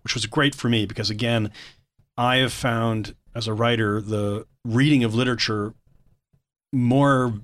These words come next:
productive for me than the workshop format.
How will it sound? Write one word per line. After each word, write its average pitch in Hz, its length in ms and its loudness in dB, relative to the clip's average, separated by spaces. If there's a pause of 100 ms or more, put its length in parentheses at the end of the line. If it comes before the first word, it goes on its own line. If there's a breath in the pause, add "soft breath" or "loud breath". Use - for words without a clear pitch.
(160)
productive 127 420 0
for 117 140 0
me 120 300 2
than 104 500 -2 (560)
the 107 380 -4
workshop 110 460 -2 (260)
format. 107 480 -2